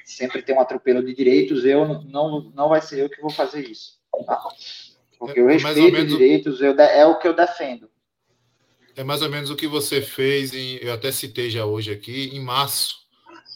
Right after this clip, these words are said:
Speaker 2: porque você, estatuta-, estatu-, estatutariamente falando, você tinha um prazo maior pra continuar na presidência, quando o Joaquim renunciou. Você tinha um prazo
Speaker 1: Sim.
Speaker 2: lá pra co-, e aí vo-, você foi pra um bom senso,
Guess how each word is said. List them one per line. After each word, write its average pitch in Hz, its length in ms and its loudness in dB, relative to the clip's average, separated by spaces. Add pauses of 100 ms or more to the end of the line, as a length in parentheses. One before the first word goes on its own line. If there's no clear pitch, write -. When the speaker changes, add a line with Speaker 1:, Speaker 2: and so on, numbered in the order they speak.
Speaker 2:
porque 113 160 -12
você, 147 400 -4 (520)
estatuta-, 156 580 -4
estatu-, - 460 -8 (140)
estatutariamente 131 1300 -8
falando, 127 420 -8
você 127 200 -8
tinha 143 160 -14
um - 40 -16
prazo 143 280 -4
maior 156 320 0
pra 160 160 -6
continuar 160 320 -10
na 160 100 -6
presidência, 165 640 -6 (260)
quando 131 380 -6
o 117 60 -8
Joaquim 127 440 -6
renunciou. 139 560 -8 (800)
Você - 160 -14
tinha 156 200 -10
um 214 40 -14
prazo 165 340 0
Speaker 1:
Sim. 127 80 -8
Speaker 2:
lá - 180 -2
pra 175 160 -6
co-, - 160 -20 (340)
e 131 140 -4
aí 151 440 -2 (360)
vo-, 135 160 -10
você 139 300 -8
foi 151 200 -8
pra 160 140 -8
um 160 120 -6
bom 160 160 -6
senso, 175 640 -6